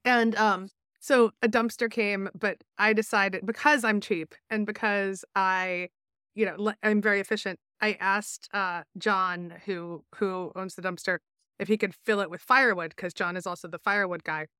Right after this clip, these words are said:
And then we would have the firewood and then put the dirty insulation in the dumpster. Uh, and so, yeah, he just, he just dropped off, like, two years worth of wood. And I had to stack that wood. And by me, I mean, I didn't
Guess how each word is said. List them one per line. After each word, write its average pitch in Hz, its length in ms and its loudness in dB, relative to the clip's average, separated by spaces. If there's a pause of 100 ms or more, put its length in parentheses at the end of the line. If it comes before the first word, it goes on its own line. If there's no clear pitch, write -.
(300)
And 202 180 0
then 180 380 -2
we 196 140 -2
would 165 260 -6
have 202 180 2
the 208 60 -4
firewood 175 600 -2
and 170 100 -8
then 160 140 -8
put - 220 -4
the 190 60 -6
dirty 165 600 -4 (200)
insulation 175 540 -2
in 175 160 -8
the 185 40 -6
dumpster. 214 380 2 (480)
Uh, 190 260 4 (120)
and 226 200 0
so, 269 180 -2
yeah, 285 280 4
he 247 180 -6
just, 269 240 -8
he 240 160 -6
just 277 220 -10 (440)
dropped 220 340 2
off, 262 340 4
like, - 100 -10 (120)
two 269 180 -4
years 254 340 2
worth 220 180 -2
of 202 100 -4
wood. 262 220 0 (360)
And 226 100 6
I 240 60 8
had 233 160 4
to 226 60 0
stack - 380 6
that 285 140 4
wood. 208 240 2
And 226 160 0 (180)
by 220 200 2
me, 240 300 2
I 208 80 0
mean, 208 160 2
I 196 100 2
didn't 202 240 0